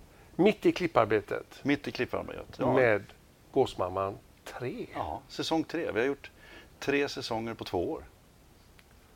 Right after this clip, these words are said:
Speaker 1: Det här är en bra kit, brukar vi säga om poplåtar, är det så?
Speaker 2: Ja.
Speaker 1: Ja.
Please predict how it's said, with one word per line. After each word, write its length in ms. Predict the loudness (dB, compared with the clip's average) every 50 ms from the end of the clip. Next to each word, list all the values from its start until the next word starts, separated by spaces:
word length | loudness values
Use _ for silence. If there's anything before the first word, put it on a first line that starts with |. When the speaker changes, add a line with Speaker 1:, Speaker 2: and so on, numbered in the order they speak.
| -20 -20 -20 _ -20 -20 -20 -14 -6
Speaker 1:
Det 160 | 2 4 4
här 200 | 6 6 4 6
är 100 | 6 4
en 100 | 4 4
bra 200 | 4 2 2 2
kit, 460 | 0 0 0 0 0 0 -4 -18 -18 -18 -20 -20 -12 -4
brukar 200 | -2 -2 -2 0
vi 100 | -4 -2
säga 240 | -2 -2 -2 -2 -2
om 80 | -2 -2
poplåtar, 580 | -4 -8 -8 -6 -4 -4 -4 0 0 0 2
är 120 | 2 0 0
det 140 | -2 -2
så? 80 | -2 -2
Speaker 2:
Ja. 140 | -4 -4 -4 -6 -16 -20 -8 2
Speaker 1:
Ja. 140 | 2 2